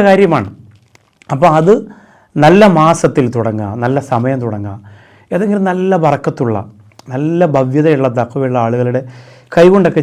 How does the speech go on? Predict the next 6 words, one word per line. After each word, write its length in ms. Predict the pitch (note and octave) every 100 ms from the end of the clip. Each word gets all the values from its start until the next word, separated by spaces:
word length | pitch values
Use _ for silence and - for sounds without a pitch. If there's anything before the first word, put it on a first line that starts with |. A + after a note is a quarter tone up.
| -
ചെയ്യിപ്പിക്കുക 420 | C3+ C3+ E3 C#3+ B2+
എന്ന് 100 | A#2
പറയുന്നത് 360 | A#2 A#2+ C3+ F#3+ A#3 - _ _ -
തുടക്കത്തിൻ്റെ 600 | F#3+ G3 G3+ E3 D#3 C#3 C3+ - - C3
നല്ല 280 | B2+ C#3+ E3 E3 - _ C3
കാര്യത്തിന് 420 | B2 B2 A#2+ A#2+